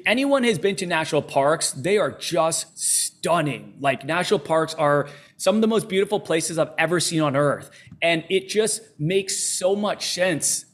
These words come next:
that Instagram would be your primary acquisition channel for a niche like this. Uh, and they get tons of engagement on Instagram too. Lots of likes, lots of views on their reels. Um,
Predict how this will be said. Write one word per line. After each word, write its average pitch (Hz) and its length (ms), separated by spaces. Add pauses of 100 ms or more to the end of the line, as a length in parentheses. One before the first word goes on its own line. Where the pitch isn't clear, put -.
(140)
that 151 260
Instagram 151 600
would 139 120
be 151 80
your 143 140
primary 143 380
acquisition 135 460
channel 160 520 (320)
for 160 600 (340)
a 165 60
niche 160 300
like 139 320
this. 143 420 (480)
Uh, 147 260 (100)
and 175 120
they 190 80
get 196 160
tons 185 240
of 190 80
engagement 156 480
on 143 120
Instagram 135 500
too. 143 260
Lots 143 300
of 147 80
likes, 143 320
lots 151 200
of 143 100
views 147 320
on 147 100
their 135 140
reels. 151 540 (460)
Um, 135 500